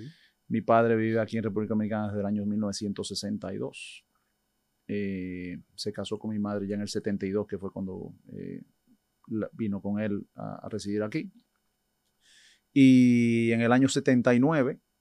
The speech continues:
después de la experiencia que él tuvo trabajando en una empresa de supermercados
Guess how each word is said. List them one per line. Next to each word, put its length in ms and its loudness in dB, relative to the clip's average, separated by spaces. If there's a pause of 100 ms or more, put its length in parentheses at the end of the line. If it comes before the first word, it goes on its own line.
(400)
después 360 0
de 80 4
la 60 4
experiencia 460 -2
que 80 -6
él 160 -6
tuvo 500 -2
trabajando 1200 -4
en 160 -8
una 140 -4
empresa 180 -4
de 80 0
supermercados 880 -6